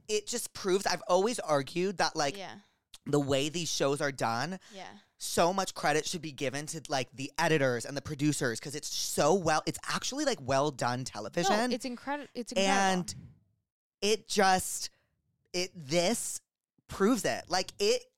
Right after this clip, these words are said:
Speaker 1: I want it to win an Emmy this season finale. It was the greatest thing I've ever seen on reality television,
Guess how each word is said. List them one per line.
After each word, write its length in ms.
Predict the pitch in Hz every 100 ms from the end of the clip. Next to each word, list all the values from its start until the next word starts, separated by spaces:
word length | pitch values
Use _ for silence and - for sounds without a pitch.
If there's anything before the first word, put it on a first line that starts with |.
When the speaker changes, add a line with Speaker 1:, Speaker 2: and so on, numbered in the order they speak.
| _
Speaker 1:
I 380 | 170 180 208 247
want 380 | 233 180 180 196
it 160 | 185 180
to 100 | 175
win 160 | 156 156
an 100 | 151
Emmy 220 | 131 131 113
this 140 | 113
season 240 | - 123 120
finale. 260 | 135 127
It 40 | 131
was 100 | 135
the 100 | 151
greatest 520 | 143 143 156 220 -
thing 160 | 160
I've 180 | 156 151 -
ever 240 | 147 151 160
seen 420 | - 135 135 165 _ _ _
on 160 | 147 147
reality 360 | 151 143 147 147
television, 580 | 143 127 127 143 139